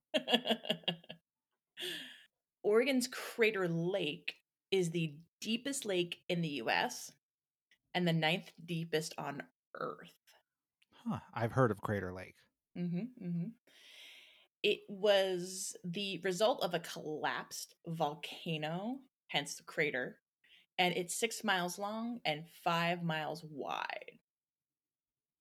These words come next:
Speaker 2: Hmm. It's a big crater.
Speaker 1: Yeah, a big, big crater.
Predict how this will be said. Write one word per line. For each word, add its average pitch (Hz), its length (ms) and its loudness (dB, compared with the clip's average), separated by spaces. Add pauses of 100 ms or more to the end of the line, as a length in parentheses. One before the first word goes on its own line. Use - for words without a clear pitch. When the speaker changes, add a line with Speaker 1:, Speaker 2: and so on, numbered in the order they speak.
(680)
Speaker 2:
Hmm. 214 180 -2 (360)
It's - 80 -14
a 120 80 -8
big 107 340 -6
crater. 170 480 -4 (560)
Speaker 1:
Yeah, 185 280 -4
a - 40 -4
big, 180 420 2
big 170 140 -4
crater. - 360 -6